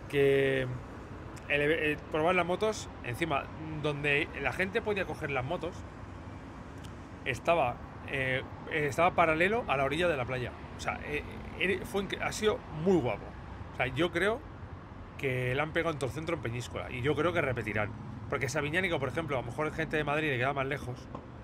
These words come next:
Bueno, de Ma-, de Madrid, de Barcelona, que creo, por, por el caso creo que era bastante parecido. Bueno, de Madrid queda más lejos. Y claro, en Sabiñánigo te viene gente de Madrid, te viene gente de Valencia, te viene gente de Murcia, te viene de Barcelona.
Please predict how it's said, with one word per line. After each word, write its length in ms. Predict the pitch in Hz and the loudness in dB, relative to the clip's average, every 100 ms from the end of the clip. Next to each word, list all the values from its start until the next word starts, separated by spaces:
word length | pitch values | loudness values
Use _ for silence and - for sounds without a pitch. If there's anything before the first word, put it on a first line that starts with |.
| - - - - - - - - - | -12 -12 -12 -12 -12 -12 -12 -12 -2
Bueno, 200 | 147 110 | 0 0
de 80 | 101 | 0
Ma-, 220 | 101 107 | -2 -2
de 180 | 123 113 | -4 -2
Madrid, 380 | 104 113 160 170 | 2 4 4 4
de 60 | |
Barcelona, 440 | 113 101 131 147 107 | 2 0 -2 0 -2
que 80 | |
creo, 220 | 107 131 123 | -2 -2 -2
por, 120 | 113 | -4
por 180 | - 110 | -4 -4
el 80 | 104 | -2
caso 200 | 143 143 | -2 0
creo 140 | 135 | 0
que 80 | 120 | 2
era 140 | 117 | 2
bastante 320 | 107 - 117 | 0 -2 -4
parecido. 360 | 104 101 135 107 - - - - - - - | -4 -4 -4 -6 -8 -16 -16 -16 -16 -16 -10
Bueno, 220 | 143 113 - | -4 -4 -4
de 80 | 120 | -2
Madrid 220 | 110 127 | 0 2
queda 120 | 131 | 0
más 120 | 104 104 | 0 -4
lejos. 340 | 104 101 - - - - | -8 -12 -14 -16 -14 -8
Y 120 | 123 | -4
claro, 240 | 135 135 | 0 0
en 60 | 120 | 0
Sabiñánigo 540 | 127 123 135 147 165 | -2 -2 -2 -2 -2
te 120 | 123 | 0
viene 180 | 127 127 | -2 -2
gente 240 | 120 113 107 | -4 -2 -2
de 80 | |
Madrid, 380 | 104 107 131 143 | 0 0 0 -2
te 100 | 117 | -2
viene 160 | 117 120 | -2 -2
gente 220 | 113 110 | -2 0
de 60 | 104 | 2
Valencia, 340 | 131 151 123 | 0 0 -2
te 60 | 113 | -2
viene 120 | 107 | -2
gente 220 | 117 113 | -2 0
de 80 | 110 | 0
Murcia, 400 | 170 - 139 135 | 0 0 0 0
te 80 | 123 | -2
viene 200 | 120 117 | -4 -4
de 100 | 110 | 0
Barcelona. 760 | 107 - 123 180 160 147 147 | -2 0 2 2 4 2 0